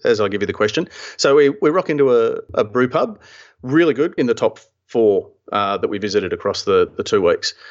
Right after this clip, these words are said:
Uh, and we see the first thing that jumps out at us is a, uh,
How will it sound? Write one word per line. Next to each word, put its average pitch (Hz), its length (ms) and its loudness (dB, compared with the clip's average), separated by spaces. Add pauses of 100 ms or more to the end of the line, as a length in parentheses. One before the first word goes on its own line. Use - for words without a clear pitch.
(160)
Uh, 104 340 0
and 113 120 0
we 113 80 0
see 131 580 0 (100)
the 120 100 0
first 156 240 2
thing 147 100 -6
that 113 80 -8
jumps 107 260 -8
out 113 200 -2
at 120 80 -4
us 208 160 -4
is 110 360 -8
a, 104 440 -2
uh, 104 300 -4